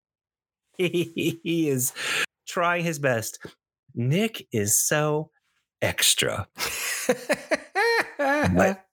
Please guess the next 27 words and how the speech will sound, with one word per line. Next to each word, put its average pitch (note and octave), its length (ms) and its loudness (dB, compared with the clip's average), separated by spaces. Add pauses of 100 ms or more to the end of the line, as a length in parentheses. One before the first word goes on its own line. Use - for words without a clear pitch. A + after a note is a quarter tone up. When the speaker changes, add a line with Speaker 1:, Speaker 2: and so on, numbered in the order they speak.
(120)
Speaker 1:
my G2+ 240 2
immortality E2+ 560 0
is D2 120 0
a - 60 -2
curse, - 640 2 (280)
a E2+ 140 2
fall D2+ 580 0
from C#2 380 -2
grace. - 760 2 (760)
I, A2+ 500 2 (640)
<laughs> - 460 -4
no F3 260 2
one F3+ 220 0
can C3+ 180 -2
help G#2+ 360 -2
me. F2 340 -2 (500)
Evil C3+ 300 0
is A#2+ 160 0
a G2 60 0
metaphysical G2 580 0
condition." F2 540 2 (180)
And C#3+ 120 2
I'm E3 180 0
just D3 140 -4
like, C3+ 340 -2
"Dude, A2+ 340 0
shut - 720 2